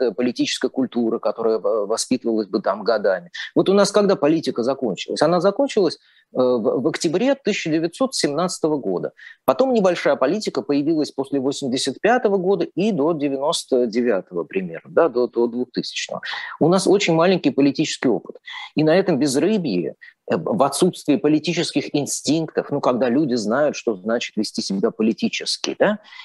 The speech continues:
и когда они к этому относятся нормально, появление политика, который обладал бы этими талантами, этим даром,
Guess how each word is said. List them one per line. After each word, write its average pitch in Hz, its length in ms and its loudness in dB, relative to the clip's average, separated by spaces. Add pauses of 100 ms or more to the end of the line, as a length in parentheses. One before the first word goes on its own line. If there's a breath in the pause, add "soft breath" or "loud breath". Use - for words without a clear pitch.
и - 60 -2
когда 131 300 4
они 135 160 4
к - 80 2
этому 139 240 2
относятся 127 380 -2
нормально, 117 440 2 (280 loud breath)
появление 156 580 4
политика, 131 580 0
который 135 360 0
обладал 135 640 2
бы 107 280 0
этими 127 380 -2
талантами, 123 880 -2
этим 117 340 -2
даром, 104 400 4